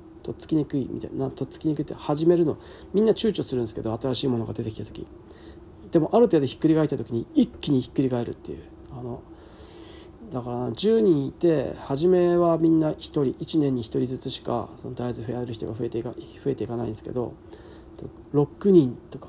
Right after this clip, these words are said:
なんか過半数超えた瞬間、一気に動き出す、みんな動き出すみたいなもの、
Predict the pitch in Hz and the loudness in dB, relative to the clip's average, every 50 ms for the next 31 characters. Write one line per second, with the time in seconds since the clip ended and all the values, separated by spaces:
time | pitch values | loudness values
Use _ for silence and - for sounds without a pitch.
0 | - - 139 131 - - - - - 160 156 214 233 208 190 - 131 - 139 139 | -8 -4 -4 -4 -4 -6 -8 -4 -2 0 2 4 2 2 2 0 -4 -4 -4 -2
1 | - 139 - - 151 139 - 135 - - - - - 208 - - 160 135 135 123 | -2 -2 -4 -4 -6 -4 -4 -6 -6 -6 -10 -4 -4 -4 0 0 0 2 4 2
2 | 135 - - 139 123 - - 131 135 123 131 127 127 123 120 117 123 120 117 - | 2 2 0 -2 -4 -4 -4 -2 -2 0 0 0 0 -2 -2 -4 -6 -10 -10 -10
3 | - - 110 113 - 101 104 90 80 - - - - - - - - - - - | -12 -12 -12 -12 -12 -12 -12 -14 -16 -18 -20 -20 -20 -20 -20 -20 -20 -20 -16 -8
4 | - 127 120 117 - - - 131 131 127 127 | -6 -6 -6 -6 -8 -6 -2 2 2 2 2